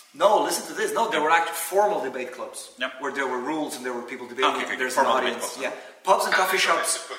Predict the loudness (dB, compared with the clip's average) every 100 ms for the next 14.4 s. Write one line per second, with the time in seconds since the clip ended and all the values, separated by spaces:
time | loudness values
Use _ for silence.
0 | -10 -10 -6 -8 -8 -12 -14 -12 -8 -6
1 | -6 0 2 2 -2 -6 -6 0 4 4
2 | 4 -4 -8 -2 0 0 -6 -12 -18 -20
3 | -8 2 2 4 4 6 4 2 -4 -6
4 | -8 0 2 2 0 0 0 -2 -2 0
5 | 0 0 -4 -4 -6 -12 -16 -20 -20 _
6 | _ -12 -10 -8 -4 0 2 2 0 -4
7 | -10 -12 -4 -2 -2 -2 -4 -4 -4 -6
8 | -6 -6 -8 -14 -6 0 0 4 2 4
9 | 2 0 0 -2 0 2 2 -4 -10 -8
10 | -4 -2 0 0 0 0 2 4 4 2
11 | 2 2 0 -8 -6 -6 -6 -10 -8 -6
12 | -2 0 0 -2 -2 -2 -4 -4 -4 -4
13 | -2 -4 -4 -4 -6 -8 -12 -14 -6 -4
14 | -2 -2 -2 -8